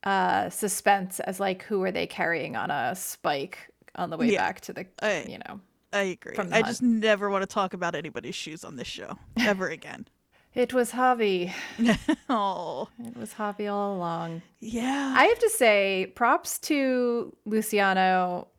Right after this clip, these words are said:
Speaker 1: who plays Javi, for making us give a shit about a character who has, like, three lines this whole season. He didn't have a lot to say the entire time, and yet it was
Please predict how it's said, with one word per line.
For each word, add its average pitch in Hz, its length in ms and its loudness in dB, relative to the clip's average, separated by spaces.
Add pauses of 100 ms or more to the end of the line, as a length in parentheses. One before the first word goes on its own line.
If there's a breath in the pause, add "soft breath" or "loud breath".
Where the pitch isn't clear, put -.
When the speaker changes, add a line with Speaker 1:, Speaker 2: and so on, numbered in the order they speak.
(120)
Speaker 1:
who 202 140 0
plays 185 500 0
Javi, 175 680 0 (280 soft breath)
for 208 220 0
making 233 440 2
us 220 440 2 (140)
give 190 160 0
a 202 60 0
shit 202 220 -2
about 180 240 0
a - 20 -2
character 190 540 0
who 208 160 2
has, 190 320 2
like, 185 420 0 (300 soft breath)
three 262 340 2
lines 170 500 2
this 190 180 -4
whole 165 220 -2
season. 98 600 -6 (220)
He 294 180 0
didn't 427 240 2
have 381 220 6
a 370 80 4
lot 311 260 4
to 294 80 -2
say 226 680 4 (180)
the 226 160 0
entire 220 420 4
time, 180 480 2
and 190 220 -2
yet 160 480 2
it 208 160 -2
was 185 340 -4